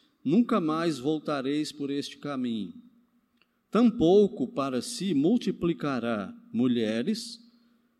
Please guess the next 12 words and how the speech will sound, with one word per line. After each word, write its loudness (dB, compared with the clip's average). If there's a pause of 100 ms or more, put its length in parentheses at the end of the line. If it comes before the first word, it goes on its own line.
(100)
para -2
que -4
seu -2
coração -2
se -4
não 0
desvie, -4 (640)
nem 4
multiplicará 0
muito 0
para -4
si -4